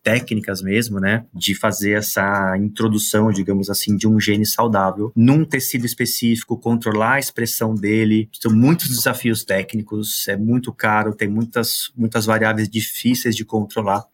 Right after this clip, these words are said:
Então, quando eu olho pra esse panorama, do tipo, você tem indústrias que investiram pesadíssimo nisso, você teve governos, Estados Unidos, Europa, que investiu pesadíssimo nisso, não deu em nada.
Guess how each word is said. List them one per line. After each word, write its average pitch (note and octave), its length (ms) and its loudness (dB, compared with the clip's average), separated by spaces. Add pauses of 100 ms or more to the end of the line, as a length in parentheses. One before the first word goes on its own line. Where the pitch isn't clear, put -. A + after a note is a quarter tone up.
Então, D#3+ 320 -2
quando G3+ 200 -4
eu G3 80 2
olho C3+ 200 2
pra A#2+ 100 -4
esse - 140 -6
panorama, G#2+ 720 -2 (220)
do G#2 80 -4
tipo, G#2 760 0
você - 180 -6
tem A#2 560 2 (120)
indústrias A#2 760 0
que A2+ 100 -2
investiram G#2+ 480 0
pesadíssimo A#2+ 760 -2
nisso, G#2+ 440 0
você - 140 -12
teve G#2 260 -2
governos, A2 840 -2 (440)
Estados - 280 0
Unidos, G#2+ 340 4
Europa, G#2 440 2
que - 120 -6
investiu G#2+ 480 -2
pesadíssimo A2+ 800 0
nisso, A2 580 0
não F3 180 4
deu A#2 180 4
em G#2 80 0
nada. G#2+ 460 0